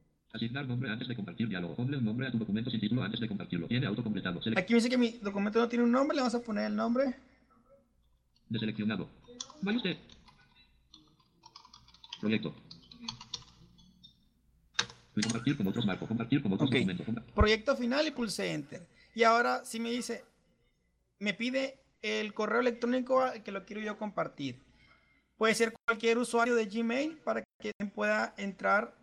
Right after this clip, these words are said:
Speaker 2: a la edición colaborativa.
Speaker 1: Esta, esta, adibas arroba mail punto com, uno de tres.
Speaker 2: Lo voy a compartir.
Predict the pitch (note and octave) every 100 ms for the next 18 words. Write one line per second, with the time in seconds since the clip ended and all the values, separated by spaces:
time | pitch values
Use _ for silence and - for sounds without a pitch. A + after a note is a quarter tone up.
0 | _ G3+ G3+ G3 F#3+ G3 - - G3 F3
1 | A3 B3+ C#4 - - _ _ _ _ _
2 | _ _ - - - - B2 - B2+ A2+
3 | G2+ A2+ B2+ G#2+ B2+ - G#2 A#2+ A#2 G#2+
4 | F2 - - - _ F#3 G3 A3+ A#3 G3+
5 | G3+ A3